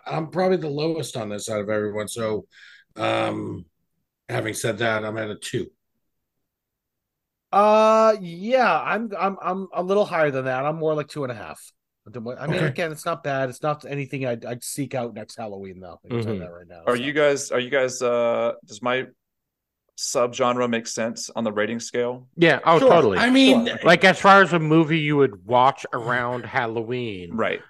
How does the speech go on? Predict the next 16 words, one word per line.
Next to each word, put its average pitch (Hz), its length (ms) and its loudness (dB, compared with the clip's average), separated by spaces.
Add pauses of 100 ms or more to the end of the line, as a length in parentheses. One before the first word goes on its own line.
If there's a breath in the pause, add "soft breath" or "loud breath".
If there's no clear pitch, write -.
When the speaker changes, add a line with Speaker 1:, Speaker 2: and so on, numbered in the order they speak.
(140)
Speaker 3:
this, 113 460 0 (140)
yeah, 110 220 0
you'd 101 300 2
rank 113 260 0
higher 104 320 0
than 98 200 -6
other 101 220 -4
movies 87 440 -12
you'd 92 200 -6
watch. 87 320 -8
Like, 127 380 2
this 131 200 0
is 120 100 -6
better 120 220 2
than 110 240 0
Trick - 280 -2